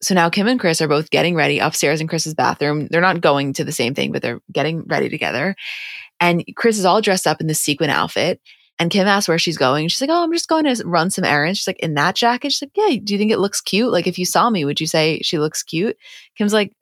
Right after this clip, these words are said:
"I would go, 'Oh, she looks cute leaving the Oscars.'" And Rob comes in. They're kinda just fucking around with her. Rob's like, "I'm pretty sure Lil Wayne wears that to the Lakers <laughs> games."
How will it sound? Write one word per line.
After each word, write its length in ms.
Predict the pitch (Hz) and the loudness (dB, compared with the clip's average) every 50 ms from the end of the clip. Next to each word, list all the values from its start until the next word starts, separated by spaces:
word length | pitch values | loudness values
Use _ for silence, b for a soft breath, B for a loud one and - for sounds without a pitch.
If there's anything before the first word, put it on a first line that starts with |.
| _ - | _ 2
"I 80 | 175 | 2
would 140 | 190 196 190 | 2 2 4
go, 200 | 214 208 202 196 - | 4 4 4 4 4
'Oh, 280 | - 311 247 160 135 | 4 2 2 2 0
she 200 | 180 - - 202 | 0 -2 0 0
looks 160 | 220 220 - - | 0 0 -2 -4
cute 240 | - 254 240 - | -2 -2 -2 0
leaving 320 | 147 147 160 175 165 170 165 | 2 2 2 2 2 0 0
the 100 | 143 110 | 2 2
Oscars.'" 800 | 107 90 - 202 214 - - 156 117 113 156 208 - - - _ B B B B B B B B _ _ _ _ - | 2 2 2 0 0 -2 -4 -2 -2 -2 -2 -2 -4 -8 -12 _ B B B B B B B B _ _ _ _ 0
And 400 | 180 175 175 175 175 170 165 - _ _ _ _ _ - | 2 2 2 2 0 -2 -4 -6 _ _ _ _ _ 0
Rob 320 | - 196 202 220 226 220 | 2 4 4 4 2 2
comes 300 | - 240 196 196 196 185 | 2 0 2 2 2 2
in. 180 | 185 180 185 175 | 2 2 2 0
They're 80 | 160 | 0
kinda 180 | - 170 170 185 | 2 2 0 0
just 140 | 185 175 - | 0 0 0
fucking 260 | 165 180 185 156 139 | 0 0 0 0 0
around 220 | 147 147 143 147 | 2 2 2 2
with 80 | 170 180 | 0 0
her. 80 | 190 | 0
Rob's 240 | 160 165 156 165 - | 2 2 0 0 0
like, 100 | 175 - | -2 -2
"I'm 80 | 170 190 | -2 0
pretty 140 | 226 294 427 | 0 0 0
sure 180 | - 392 330 | 2 0 0
Lil 180 | 202 - 196 185 | 0 2 0 0
Wayne 280 | 170 160 185 196 185 | 0 0 0 0 0
wears 160 | 160 151 156 151 | 0 0 0 0
that 180 | 143 139 151 | 0 0 0
to 80 | - 170 | -2 -4
the 160 | 165 - 139 | -4 -2 0
Lakers 380 | 135 143 180 196 156 127 - - | 0 0 0 0 0 -2 -2 -2
<laughs> 0 | |
games." 520 | - - - 220 - - 208 208 208 - | 0 0 0 0 -2 -4 -6 -8 -8 -12